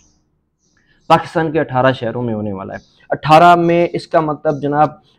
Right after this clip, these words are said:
अ, याद कर, अ, नम-, नाम याद करें, पाकिस्तान के कैपिटल से शुरू हो जाएं तो मुझे लगता है कि, अ, इस्लामाबाद होगा, लाहौर होगा, फिर सिंध में आ जाएं, कराची होगा, हैदराबाद होगा, अ,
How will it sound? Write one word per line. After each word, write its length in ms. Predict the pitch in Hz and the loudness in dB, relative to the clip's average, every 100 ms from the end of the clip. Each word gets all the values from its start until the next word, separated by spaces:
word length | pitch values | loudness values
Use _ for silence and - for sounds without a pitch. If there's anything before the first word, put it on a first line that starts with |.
| 147 | -2
अ, 140 | 147 | 0
याद 360 | 143 139 143 135 | 2 2 0 -2
कर, 80 | 143 | -2
अ, 240 | 143 135 | 2 2
नम-, 440 | 131 139 139 139 135 | 2 -2 -2 -2 -4
नाम 360 | 139 135 139 | -4 -2 -2
याद 220 | 135 131 131 | 0 -2 -2
करें, 200 | 135 135 | -4 -4
पाकिस्तान 440 | 135 135 - 147 | -6 -8 -8 -8
के 120 | 147 147 | -6 -4
कैपिटल 420 | 147 143 147 151 | -4 -4 -4 -4
से 140 | 151 | -6
शुरू 260 | 143 147 147 | -8 -4 0
हो 120 | 143 | 0
जाएं 180 | 143 143 _ _ | 0 -6 _ _
तो 60 | 147 | -2
मुझे 220 | 143 143 | 0 0
लगता 300 | 139 139 143 | -2 -2 0
है 80 | 135 | 0
कि, 420 | 139 135 139 135 - - | 0 -2 0 -4 -10 0
अ, 220 | 135 139 | 4 6
इस्लामाबाद 600 | 135 - 131 131 135 135 | 4 2 -4 0 2 2
होगा, 480 | 135 127 131 127 127 131 | 0 -4 -2 -4 -4 0
लाहौर 420 | 131 131 135 131 | 0 4 2 2
होगा, 340 | 127 127 127 | -2 -2 -2
फिर 260 | 127 139 135 | -2 -6 -10
सिंध 240 | - 147 143 | -6 -4 -2
में 80 | |
आ 120 | 135 131 | -2 -2
जाएं, 160 | 127 | -4
कराची 400 | - 135 135 139 | -4 -2 -2 -4
होगा, 340 | 131 127 127 123 | -4 -2 -2 -2
हैदराबाद 480 | 123 131 127 131 131 | 0 -2 0 -2 -2
होगा, 280 | 123 127 | -6 -2
अ, 120 | 123 | -4